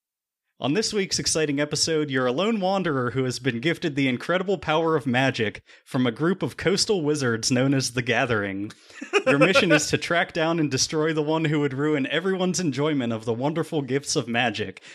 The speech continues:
a monster known as the Sleestak.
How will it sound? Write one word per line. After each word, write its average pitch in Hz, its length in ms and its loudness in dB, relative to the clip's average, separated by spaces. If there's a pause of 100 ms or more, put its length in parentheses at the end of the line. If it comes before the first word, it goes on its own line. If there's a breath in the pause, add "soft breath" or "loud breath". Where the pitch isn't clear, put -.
(160 loud breath)
a 123 80 0
monster 143 460 2
known 135 240 2
as 131 200 0
the 123 120 -2
Sleestak. 117 1000 0